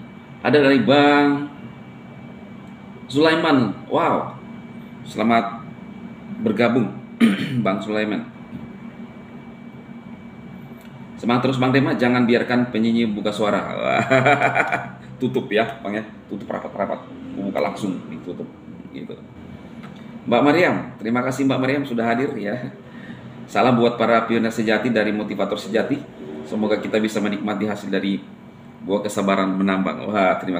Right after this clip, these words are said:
kasih Mbak Mariam. Sudah setia dan selalu bersama.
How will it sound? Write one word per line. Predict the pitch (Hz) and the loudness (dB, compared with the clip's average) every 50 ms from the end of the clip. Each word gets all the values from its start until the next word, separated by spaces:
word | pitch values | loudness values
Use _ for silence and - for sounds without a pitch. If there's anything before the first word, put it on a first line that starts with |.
| - | -2
kasih | 87 95 95 95 95 | -4 -4 -4 -2 -2
Mbak | 92 - - | -2 -2 -2
Mariam. | - 95 95 92 85 80 - - - - - - - - - - - - - - - - - - - - - - - - - - - - - - - - - - - - - - - | -2 0 0 0 0 -2 -4 -8 -12 -16 -18 -18 -20 -20 -20 -20 -20 -20 -18 -18 -18 -18 -20 -20 -20 -18 -18 -18 -16 -18 -20 -20 -20 -20 -20 -20 -20 -20 -20 -20 -20 -18 -18 -12 -8
Sudah | 80 82 85 | -4 -2 0
setia | 87 - 90 92 - 92 101 95 | 0 0 -2 -4 -2 0 2 2
dan | 92 92 90 87 85 85 87 - - - - - - - - | 2 2 0 0 0 -2 -4 -6 -10 -14 -16 -18 -18 -14 -8
selalu | - - 123 131 135 127 131 120 | -4 0 2 4 6 4 4 4
bersama. | - 127 123 113 90 - - | 4 4 4 4 2 0 -4